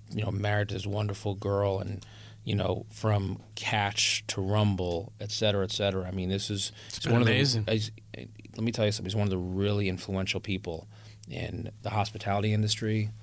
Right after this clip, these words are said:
Speaker 1: in the, uh, what do you call it? It's not the gym, I guess, health club industry, whatever you
Speaker 2: Yeah,
Speaker 1: wanna call
Speaker 2: fitness.
Speaker 1: it. Yeah, fitness industry. I mean, he is. I mean, Rumble is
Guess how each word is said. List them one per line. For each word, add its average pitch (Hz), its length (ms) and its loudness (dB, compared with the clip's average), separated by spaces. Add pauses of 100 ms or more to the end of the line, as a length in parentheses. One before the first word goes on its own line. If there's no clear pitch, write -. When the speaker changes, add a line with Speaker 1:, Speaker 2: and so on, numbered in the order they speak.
(180)
Speaker 1:
in 85 480 -4 (160)
the, 82 520 -6 (100)
uh, 82 240 -6 (760)
what 113 100 -4
do 107 40 -2
you 107 40 -4
call 85 200 -6
it? - 80 -10
It's - 140 -6
not 98 100 0
the 95 80 -4
gym, 92 400 -2
I 87 80 -8
guess, 87 260 -2 (180)
health 101 260 0
club 110 180 2
industry, 107 300 2
whatever 101 160 2
you - 20 2
Speaker 2:
Yeah, 104 40 4
Speaker 1:
wanna 104 120 6
call 107 160 2
Speaker 2:
fitness. 165 480 4
Speaker 1:
it. - 60 0
Yeah, 117 160 6
fitness 104 400 2
industry. 107 440 4
I 92 60 -2
mean, 98 200 2
he 107 120 4
is. 98 240 2 (260)
I - 60 -4
mean, 107 180 6
Rumble 110 420 6
is 90 360 2